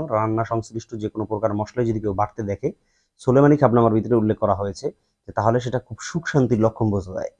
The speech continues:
<clears throat> যেমন নাকি মশলা বাটাটা আমরা বাস্তব জীবনেও দেখি যে মশলা বাটতে পারে সেই সমস্ত মানুষই যাদের ঘরের ভিতরে ভালো উন্নত মানের বা উৎকৃষ্ট প্রকারের খাবার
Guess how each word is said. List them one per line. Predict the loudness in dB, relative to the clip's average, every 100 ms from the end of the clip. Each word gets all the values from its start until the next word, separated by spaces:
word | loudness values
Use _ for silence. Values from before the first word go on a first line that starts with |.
| -2
<clears throat> | 2 6 6 8
যেমন | 8
নাকি | 6 4 0 -2 _ _ _ _
মশলা | 2 2 6 6
বাটাটা | 6 6 2
আমরা | 2 2 2
বাস্তব | 2 0 0
জীবনেও | 2 4 4
দেখি | 4 0 -4 -8 _ _ -6
যে | -2
মশলা | 0 0 2
বাটতে | 4 4 0
পারে | 0 0
সেই | -2 0
সমস্ত | -2 0
মানুষই | 0 0 0 -2 -4 _ _ _
যাদের | -4 0 2 4 2 -2 -4
ঘরের | 0 0
ভিতরে | 0 -2
ভালো | 0 2 4 2 0
উন্নত | 0 2 4
মানের | 4 2 2 -2 -6
বা | 0 2 2 0
উৎকৃষ্ট | -10 -4 -2 -2 2 4 4 0 -2
প্রকারের | 0 2 2 2
খাবার | 0 4 4